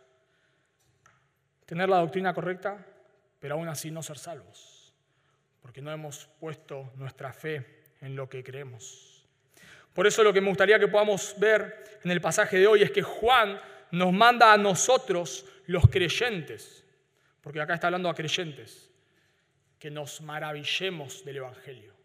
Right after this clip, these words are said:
Podemos conocer los datos del Evangelio,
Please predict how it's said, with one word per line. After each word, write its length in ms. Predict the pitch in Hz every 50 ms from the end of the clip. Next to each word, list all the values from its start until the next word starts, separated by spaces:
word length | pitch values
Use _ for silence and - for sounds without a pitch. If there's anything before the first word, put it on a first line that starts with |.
| _ _ _ _ _ _ _ _ _
Podemos 520 | - 175 185 202 208 214 190 - - - - - - _
conocer 360 | - 185 175 180 160 - 208
los 140 | 214 214 190
datos 240 | 196 214 220 220 208
del 100 | 208 202
Evangelio, 560 | 202 190 185 - - 208 220 220 226 233 247